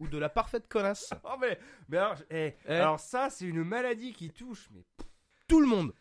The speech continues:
Speaker 2: tout le monde, mais tout le monde.
Speaker 1: Ouais.
Speaker 2: Euh, personne n'est à l'abri.
Speaker 1: Ouais.
Speaker 2: Non.
Speaker 1: C'est ça. C'est, alors ça paraît absurde. C'est pourtant une étude très sérieuse qui a été, euh, qui a été menée aux États-Unis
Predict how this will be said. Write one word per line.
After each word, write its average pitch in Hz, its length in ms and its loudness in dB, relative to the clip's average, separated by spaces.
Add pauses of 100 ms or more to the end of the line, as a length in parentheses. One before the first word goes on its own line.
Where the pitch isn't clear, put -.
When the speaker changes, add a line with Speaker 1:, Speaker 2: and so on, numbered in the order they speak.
(160)
Speaker 2:
tout 220 140 -8
le 208 60 -6
monde, 151 200 -6
mais 139 120 -8
tout - 180 -4
le 233 60 -8
monde. 175 260 -8
Speaker 1:
Ouais. 156 140 -2
Speaker 2:
Euh, 165 60 0
personne 202 540 -8
n'est 180 160 -12
à 143 40 -8
l'abri. 101 260 -10
Speaker 1:
Ouais. 185 240 2 (140)
Speaker 2:
Non. 127 160 -8
Speaker 1:
C'est - 420 -16
ça. 135 240 -8 (340)
C'est, - 320 -8 (260)
alors 127 160 -6
ça 196 140 0
paraît 262 220 2
absurde. 220 500 -2 (260)
C'est - 160 -8
pourtant 180 260 -6
une 277 100 -4
étude 175 240 -6
très - 180 -4
sérieuse 185 540 -6
qui - 100 -12
a 127 60 -6
été, 151 280 -8
euh, 110 140 -8
qui - 120 -12
a - 20 -6
été 170 160 -10
menée 202 240 -6
aux 208 80 -4
États-Unis 147 600 -10